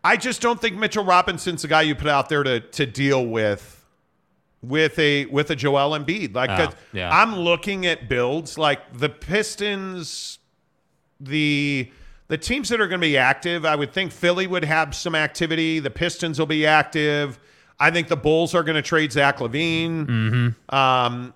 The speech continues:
Speaker 1: I think Milwaukee's in for a bit of a, a restructure. Like, I think there's gonna be a lot of activity. A lot of activity. I don't, it, Brooklyn's an interesting fit. Like,
Speaker 2: Yeah.
Speaker 1: the Knicks are gonna be one of the most active teams in the East,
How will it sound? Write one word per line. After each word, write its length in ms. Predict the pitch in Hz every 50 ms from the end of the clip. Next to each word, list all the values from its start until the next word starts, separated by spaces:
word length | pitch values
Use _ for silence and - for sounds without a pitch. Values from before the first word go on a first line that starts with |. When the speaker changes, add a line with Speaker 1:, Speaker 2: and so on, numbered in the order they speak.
| - -
Speaker 1:
I 140 | 139 147 165
think 220 | 143 160 170 170
Milwaukee's 720 | 156 151 151 143 131 139 143 156 151 - 180 170 165 147 -
in 160 | 165 156 160
for 160 | 147 - 170 151
a 40 |
bit 200 | 127 110 151 151
of 100 | 156 139
a, 260 | 151 143 139 139 139 -
a 80 | 139 139 139
restructure. 1000 | 135 156 165 151 - - - 170 160 151 - - - 170 170 170 165 165 165 151
Like, 200 | 151 147 135 - - - - - -
I 60 | - -
think 140 | 294 415 -
there's 180 | 294 269 - -
gonna 140 | 247 226 208
be 80 | 202
a 60 | 190
lot 380 | 170 160 160 165 165 165 170 175
of 100 | 160 151
activity. 640 | 151 139 123 - - - 147 117 107 92 76 67 - - _ _ _ _ _ _ -
A 60 | 160
lot 400 | 170 180 180 185 190 196 202 196
of 100 | 190 175
activity. 500 | 165 151 143 - - 165 147 131 127 131 139
I 80 | 165
don't, 180 | 202 202 190 165
it, 240 | 170 170 170 165 131
Brooklyn's 540 | - 175 208 - - 202 214 202 185 147 170
an 80 | 175
interesting 560 | 180 180 175 - - 185 - - - 180 170
fit. 440 | 151 - - 180 180 180 175 170 175
Like, 280 | - 156 143 135 127 - -
Speaker 2:
Yeah. 200 | 143 127 107 87 - - _ _ _ _ _ _ _ _ _ _ _ _ _ _ _ _ _ _
Speaker 1:
the 160 | 123 131 165 165
Knicks 340 | 165 175 208 220 - -
are 140 | 233 226 208
gonna 200 | 147 180 180 180
be 160 | 160 151 165
one 200 | 160 151 156 160
of 40 | 160
the 80 | 156 151
most 280 | 143 135 131 - -
active 420 | 135 127 131 131 - - 139 113 -
teams 320 | - - 131 120 113 95
in 100 | 113 107
the 80 | 101 98
East, 460 | 101 98 90 85 - - - - -